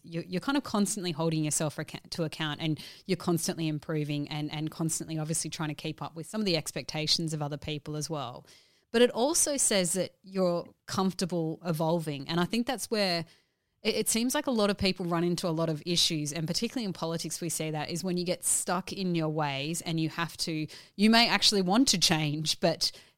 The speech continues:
it's almost like you can't because of things that you've said in the past or because of things that you've done in the past or because of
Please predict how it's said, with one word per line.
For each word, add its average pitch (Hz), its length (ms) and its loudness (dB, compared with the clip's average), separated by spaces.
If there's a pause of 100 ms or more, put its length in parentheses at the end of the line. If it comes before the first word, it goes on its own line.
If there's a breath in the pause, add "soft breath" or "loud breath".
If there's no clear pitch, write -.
(180)
it's 196 140 0
almost 202 240 4
like 175 220 2
you 165 100 -2
can't - 520 -2
because 170 280 0
of 156 80 -2
things 165 240 0
that 151 100 -4
you've 165 120 -4
said 160 160 2
in 160 40 0
the 156 60 0
past 147 480 -4
or 151 80 -4
because 147 400 -4
of 160 140 -8
things 156 240 -2
that - 40 -10
you've 160 120 -10
done 247 160 2
in 226 60 2
the 220 60 0
past 180 440 0
or 156 160 -2
because 156 340 -2
of 156 160 -4